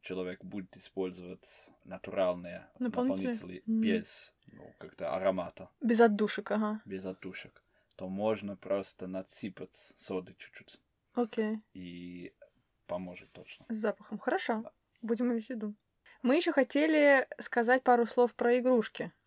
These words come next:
Speaker 1: Мгм. У нас один блестящий, в буквальном смысле, блестящий совет в этой области.
Speaker 2: <laughs> Я
Speaker 1: Каждый
Speaker 2: знаю, о чём
Speaker 1: использует
Speaker 2: ты.
Speaker 1: фольгу, алюминиевую фольгу. Почти каждый.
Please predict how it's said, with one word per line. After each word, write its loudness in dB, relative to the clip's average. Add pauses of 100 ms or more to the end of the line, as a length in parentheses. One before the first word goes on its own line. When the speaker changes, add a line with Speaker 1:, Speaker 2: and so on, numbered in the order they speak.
(360)
Speaker 1:
Мгм. -4 (240)
У -18
нас -12
один -8 (540)
блестящий, -2 (720)
в -18
буквальном 4
смысле, -12
блестящий -6
совет -10
в -20
этой -20 (320)
области. -14 (300)
Speaker 2:
<laughs> 2 (1500)
Я 8
Speaker 1:
Каждый 12
Speaker 2:
знаю, 4
о 2
чём 0
Speaker 1:
использует -4
Speaker 2:
ты. -8
Speaker 1:
фольгу, 0 (180)
алюминиевую -4
фольгу. -8 (240)
Почти -6
каждый. -14